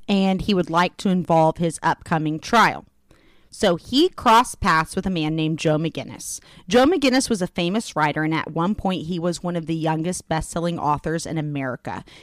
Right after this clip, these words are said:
He wrote a book called The Selling of the President, and to write this book, he infiltrated the Nixon campaign administration and hit it off really well with them. They knew he'd been writing a story about the election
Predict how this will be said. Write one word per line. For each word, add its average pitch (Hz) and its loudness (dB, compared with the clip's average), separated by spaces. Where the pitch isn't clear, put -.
He 247 2
wrote 220 4
a 311 4
book 196 0
called 185 2
The 170 -4
Selling 170 -2
of 151 -4
the 156 -4
President, 185 -4
and 208 0
to 220 -4
write 196 2
this 349 -2
book, 208 -2
he 202 -8
infiltrated 180 -4
the 196 2
Nixon 220 -2
campaign 170 -2
administration 214 -2
and 185 -2
hit 170 -4
it 185 -2
off 170 0
really 165 -4
well 147 0
with 147 -8
them. - -14
They 220 4
knew 220 4
he'd 339 2
been 349 0
writing 196 4
a - -4
story 170 0
about 165 2
the 160 -4
election 208 -4